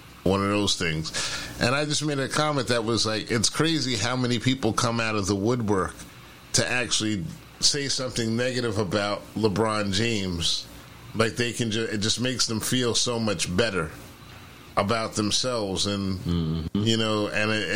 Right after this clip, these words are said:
Speaker 1: it, it just, it's, like, mind-boggling to me. It's, like, hilarious. And then I sat back and I watched the comments come in. This was, like, three days ago. Do you realize that on that post, I have over ninety comments that call me out by name?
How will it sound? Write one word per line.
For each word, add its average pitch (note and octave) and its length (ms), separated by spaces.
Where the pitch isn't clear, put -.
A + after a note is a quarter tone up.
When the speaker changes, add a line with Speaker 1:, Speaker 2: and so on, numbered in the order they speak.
Speaker 1:
it, - 100
it G2 200
just, - 540
it's, A2+ 220
like, G#2+ 180
mind-boggling G#2+ 800
to G2 80
me. G2 200
It's, G2 200
like, G2+ 200
hilarious. G2+ 1120
And B2 100
then C3+ 140
I B2 80
sat C3+ 360
back B2 340
and G#2+ 120
I G#2 80
watched A2 400
the - 80
comments A2 520
come G#2 260
in. F2 240
This C3+ 200
was, B2+ 140
like, B2 220
three B2 260
days B2 340
ago. E2 340
Do A#2+ 100
you E3 140
realize D3 680
that A2+ 260
on B2+ 240
that C#3 220
post, A#2 520
I A2+ 120
have A#2+ 400
over G2+ 360
ninety A2+ 520
comments G#2 760
that - 260
call A2 300
me G#2+ 280
out F#2 280
by F2 220
name? E2 500